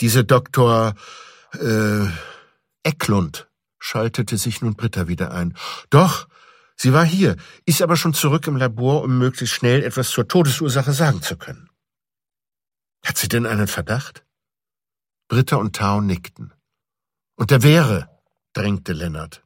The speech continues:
Im Flugzeug rieche es nach Bittermandeln, meinte sie. Blausäure, entfuhr es Lennart. Er war schockiert. Ein Giftanschlag? Sollten sie es wirklich damit zu tun haben, wäre das ein Fall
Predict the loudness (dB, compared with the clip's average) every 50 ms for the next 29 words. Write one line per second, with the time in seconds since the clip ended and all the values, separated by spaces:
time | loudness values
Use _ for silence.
0 | _ _ _ _ _ _ _ _ _ _ _ _ _ _ _ _ _ _ _ _
1 | _ _ _ _ -16 -12 -12 -10 -12 -12 _ _ _ 0 2 2 2 2 0 0
2 | -4 -4 0 2 2 2 2 -2 -2 0 0 0 0 -4 -6 -2 0 0 0 0
3 | 0 -2 -4 -4 -4 -4 -2 -2 -4 -4 -4 -2 -2 -2 0 0 0 0 0 0
4 | -2 -2 -2 -2 -2 -4 -4 -4 -4 -4 -6 -8 -10 -12 _ _ -4 -4 -4 -4
5 | -4 -6 -8 -8 -6 -6 -8 -8 -8 _ _ _ _ _ _ _ _ _ _ _
6 | _ _ _ _ _ _ _ _ _ _ _ 0 2 4 4 4 2 0 0 0
7 | 0 -2 -4 -8 -14 -16 -18 _ _ _ _ _ _ _ _ _ -6 -6 -4 -2
8 | -2 -2 -2 -2 -4 -6 -6 -6 -6 -6 -6 -10 -12 -14 -18 _ _ _ _ _
9 | _ _ _ _ _ _ _ _ _ _ _ -6 -4 -4 -2 -4 -4 -6 -8 -8
10 | -6 -6 -6 -6 -6 -10 -16 _ _ _ _ _ _ _ _ -12 -12 -12 -10 -8
11 | -8 -6 -6 -8 -8 -8 -8 -6 -8 -6 -6 -6 -8 -8 -10 -14 _ _ _ _
12 | _ _ _ _ _ _ _ _ _ _ _ -2 0 2 2 2 0 -2 -2 -2
13 | -4 -4 -4 -4 -4 -4 -4 -4 -6 -6 -4 -4 -6 -6 -6 -8 -8 -8 -8 -8
14 | -6 -6 -6 -4 -4 -4 -4 -4 -4 -4 -2 -2 -2 -2 -2 -4 -4 -4 -4 -6
15 | -6 -6 -4 -2 -2 -2